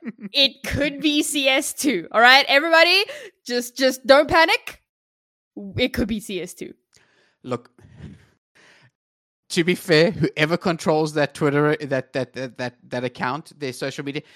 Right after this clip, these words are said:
Speaker 1: they are top tier trolls.
Speaker 2: Honestly.
Speaker 1: They really are. So, you know what? I'm gonna take it as a pinch of salt. I, if, if it is C S two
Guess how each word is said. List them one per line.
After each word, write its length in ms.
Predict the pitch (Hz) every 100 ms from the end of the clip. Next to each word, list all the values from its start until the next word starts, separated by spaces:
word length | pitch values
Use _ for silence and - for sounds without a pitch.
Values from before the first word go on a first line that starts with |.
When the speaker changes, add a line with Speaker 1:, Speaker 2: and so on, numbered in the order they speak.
| - -
Speaker 1:
they 320 | 127 175 185
are 260 | 151 131 - -
top 440 | - - 170 _
tier 280 | - 131 110
trolls. 760 | - - - 85 104 - - -
Speaker 2:
Honestly. 720 | 196 190 196 - 190 175 196 -
Speaker 1:
They 180 | 196 214
really 400 | 175 175 160 147
are. 240 | 135 113
So, 260 | - 147 139 - -
you 80 | 139
know 80 | 175
what? 100 | -
I'm 100 | 147
gonna 120 | 160
take 160 | 165 160
it 60 |
as 80 | 156
a 60 | 147
pinch 220 | 160 147
of 80 | 156
salt. 300 | 117 92 -
I, 300 | - 110 117 123
if, 200 | 120 -
if 160 | -
it 100 | 90
is 180 | 117 139
C 200 | - 147
S 140 | 147 -
two 380 | - 170 170